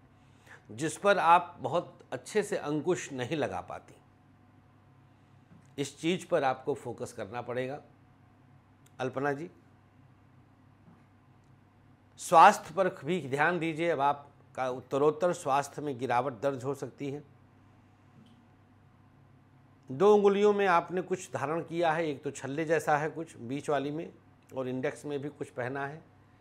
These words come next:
उंगलियों को फ्री रखें, उंगलियों में कुछ धारण नहीं किया जाता। अगर आप धारण करती हैं, तो आपको डिस्टर्बेंस होगा।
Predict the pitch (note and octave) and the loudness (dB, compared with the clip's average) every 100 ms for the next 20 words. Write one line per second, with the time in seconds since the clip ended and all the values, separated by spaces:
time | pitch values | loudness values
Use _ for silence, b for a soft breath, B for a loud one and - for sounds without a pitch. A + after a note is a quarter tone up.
0 | b b b b - C#3 D3+ F3 F#3+ F#3+ | b b b b -10 -2 0 2 2 2
1 | F#3 - F3 G3 F#3+ - G3 - - D3+ | 0 2 2 4 2 -6 -10 -12 -10 -4
2 | D#3 E3+ F3+ F3 E3+ E3+ B2+ B2 C#3+ E3+ | 0 2 2 2 -4 -6 -2 0 0 0
3 | D#3 E3+ C3+ D#3 D3+ C#3 B2+ E3 - - | 0 -2 -2 0 2 0 -2 -8 -10 -20
4 | - - - - _ - - - - - | -20 -20 -20 -20 _ -20 -20 -20 -20 -20
5 | - - _ - A#2+ D3 D3 C3+ - D#3+ | -20 -20 _ -8 0 6 6 4 0 0
6 | D#3+ D#3+ - E3 D#3 D#3+ C3+ A#2+ - A2+ | 2 0 0 -6 -4 -2 -2 -2 -4 -8
7 | A#2 - B2 C#3+ D#3 D#3 D3 E3+ | -8 -6 -2 0 0 0 -2 -4